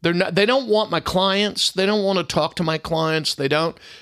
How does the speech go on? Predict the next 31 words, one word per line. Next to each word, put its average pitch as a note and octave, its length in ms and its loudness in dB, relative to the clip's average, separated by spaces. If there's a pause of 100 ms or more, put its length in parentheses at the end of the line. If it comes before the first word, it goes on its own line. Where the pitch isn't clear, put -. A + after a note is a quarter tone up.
(120)
they D3+ 100 0
don't F3 280 0
want E3 380 -2
to C#3+ 380 -2
deal D#3+ 440 0
with C#3 200 0
any C#3 180 -4
of C3 100 -6
that C#3 200 -2
because C#3+ 260 -2
that's D3 220 -2 (180)
a C#3+ 80 -2
thing C#3 240 -2
called C3 320 -4
tortious D#3 500 -2
interference D3+ 640 -8
by - 140 -10
the - 100 -10
federal C2 320 -4
government. - 500 -8 (380)
They C#3 120 0
don't D#3+ 180 0
wanna D3 180 0
do C3+ 200 0
that. B2+ 260 -6 (120)
But D3+ 180 0
what E3+ 240 0
they D#3+ 120 2
will G3 420 2
do D3+ 300 0
is - 460 -6